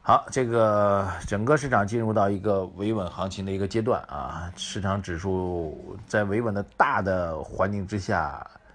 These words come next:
我们缩小了对整个指数波动幅度的预期啊。虽然我们对整个行情持，一直持非常谨慎的态度，而且我们认为现在的行情已经进入到非常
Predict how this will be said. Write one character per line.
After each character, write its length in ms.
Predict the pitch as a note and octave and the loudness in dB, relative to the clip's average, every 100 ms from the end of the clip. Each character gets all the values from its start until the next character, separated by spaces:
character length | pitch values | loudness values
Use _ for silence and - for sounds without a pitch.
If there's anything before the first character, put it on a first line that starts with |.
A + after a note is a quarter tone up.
| - - - - - - - - - | -20 -20 -20 -20 -20 -20 -20 -16 0
我 160 | G#2 G2+ | 2 4
们 200 | A#2+ B2+ | 2 0
缩 640 | - - - E3 E3+ D#3+ | -4 -8 0 4 6 6
小 380 | - F2+ B1 C#2 | 4 0 0 -4
了 200 | E2 F2 | -2 -2
对 360 | - G#2 F#2+ | -2 -2 -2
整 260 | - F#2+ C#2 D2+ | -2 -6 -6 -10
个 260 | D#2+ G2+ F#2+ | -4 0 0
指 280 | F2+ - C#2+ | -4 -8 -8
数 240 | F2 F#2+ | -6 -6
波 180 | E2+ G2+ | -2 -2
动 160 | F#2+ F2+ | 0 -4
幅 200 | - F#2 | -6 -4
度 80 | F#2 | -2
的 100 | F#2 | -2
预 160 | E2+ | -4
期 280 | E2 - - | -8 -12 -12
啊。 180 | D#2+ D#2+ | -10 -6
虽 140 | G#2 | -2
然 100 | G#2 | 0
我 80 | G2+ | 0
们 80 | F#2 | -2
对 80 | G2 | -4
整 160 | F2+ | -2
个 100 | F#2 | -2
行 140 | F#2 F#2+ | -2 0
情 160 | F#2+ | -2
持， 440 | F#2 - - F#2+ F#2+ - | -4 -4 -2 0 -2 -4
一 100 | B2 | -4
直 100 | F#2+ | -4
持 160 | - | -6
非 140 | F#2+ G2+ | -4 -2
常 160 | F#2+ | -2
谨 140 | F2+ D#2 | -4 -6
慎 180 | F2 D#2+ | -6 -6
的 20 | |
态 160 | E2 | -6
度， 80 | E2 | -4
而 120 | D#2+ | -4
且 100 | F2 | -2
我 160 | F2+ E2 | -4 -4
们 80 | F#2+ | -4
认 140 | F#2+ | -4
为 100 | F2+ | -4
现 240 | - G#2 G2 | -4 -4 -2
在 180 | F#2+ F2 | -2 -2
的 240 | D#2+ D2+ | -4 -6
行 240 | - E2 F2+ | -4 -6 -6
情 120 | F2+ | -6
已 120 | D#2 | -6
经 120 | F2 | -6
进 160 | F2 G2+ | -4 -4
入 80 | F#2 | -2
到 160 | F2 | -2
非 160 | F2+ B2 | -2 -2
常 320 | G#2 G2 | -2 -2